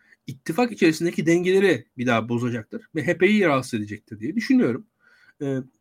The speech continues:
burada zaten Adalet ve Kalkınma Partisi'nin kendi içerisinde D S P'nin adayı var, yeniden, e, şey, Hüdapar'ın adayları var. E, ittifak daha alengirli bir noktaya geldi, daha karmaşık bir noktaya geldi. Büyük Birlik Partisi'ni zaten kendi adıyla giriyor.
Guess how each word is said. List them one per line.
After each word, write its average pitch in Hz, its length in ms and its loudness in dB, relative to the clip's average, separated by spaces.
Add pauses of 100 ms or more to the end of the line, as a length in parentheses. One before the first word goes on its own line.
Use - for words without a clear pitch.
burada 170 240 -2
zaten 208 300 -4
Adalet 156 300 -4
ve 151 40 -12
Kalkınma 139 320 -12
Partisi'nin 135 340 -8
kendi 139 280 -4
içerisinde 139 480 -4
D 156 120 0
S 160 180 -4
P'nin 156 220 -4
adayı 151 300 -2
var, 147 200 -4
yeniden, 147 400 -2 (140)
e, 139 220 -6 (520)
şey, 147 300 2 (1160)
Hüdapar'ın 156 520 4
adayları 139 380 -2
var. 196 220 -2 (400)
E, 160 60 -2
ittifak - 580 -10
daha 180 240 0
alengirli 180 540 0
bir 214 40 0
noktaya 127 360 -4
geldi, 104 320 -8
daha 151 200 -4
karmaşık 147 440 -6
bir 151 40 -2
noktaya 110 220 -8
geldi. 104 200 -10
Büyük 143 200 -4
Birlik 165 200 -8
Partisi'ni 151 400 -4
zaten 139 320 -4
kendi 120 280 -4
adıyla 101 260 -6
giriyor. 107 340 -10